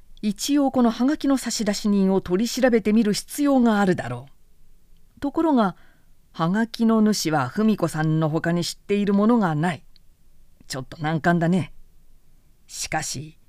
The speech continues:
ひとたびこれを牧田の行為と結びつけて考えてみると、疑問は釈然として氷解するのだよ。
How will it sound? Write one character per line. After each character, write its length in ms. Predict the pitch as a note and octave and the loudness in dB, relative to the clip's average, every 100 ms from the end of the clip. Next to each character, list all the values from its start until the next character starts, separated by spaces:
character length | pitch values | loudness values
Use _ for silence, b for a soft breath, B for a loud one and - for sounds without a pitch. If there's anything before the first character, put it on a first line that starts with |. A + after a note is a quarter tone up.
| - - - _ | -20 -20 -20 _
ひ 120 | - | -10
と 100 | D4 | -4
た 120 | C#4 | 0
び 120 | D#3+ C#3 | 0 0
こ 120 | D#3 | 0
れ 120 | D#3+ | 0
を 120 | D#3+ b b b - | 0 b b b -10
牧 360 | E3 F#3 C4+ - | -4 -4 -6 -4
田 100 | G3+ | -2
の 140 | F#3 | -2
行 280 | E3+ B3 A#3 | -2 -2 0
為 100 | F#3+ | 0
と 120 | F3 | 2
結 240 | F#3 G3+ C4+ | 2 0 -2
び 120 | C4 | -4
つ 100 | - | -2
け 80 | A#3+ | -2
て 120 | D#3+ | -2
考 340 | - F#3 F#3 G#3+ | 0 0 2 2
え 100 | D#3+ | 0
て 120 | D3+ | 0
み 100 | D#3 | 0
る 100 | C#3+ | -2
と、 240 | A#2+ B2 - - - - - - | -6 -12 -16 -20 -20 -20 -20 -18
疑 200 | D3 D#3 | -8 -4
問 260 | E3 F3 | -2 -2
は 140 | F3+ F#3 | 0 0
釈 280 | F3 E3+ A3 | 0 -2 -2
然 200 | G#3+ G3+ | -2 0
と 100 | A3 | -4
し 60 | |
て 100 | - | -4
氷 240 | A#3+ A3+ A#3+ | -2 0 2
解 200 | B3+ B3+ | 2 0
す 120 | B3 | 0
る 120 | C4 | 2
の 100 | B3 | 2
だ 100 | F3 | 2
よ。 160 | D#3+ | 0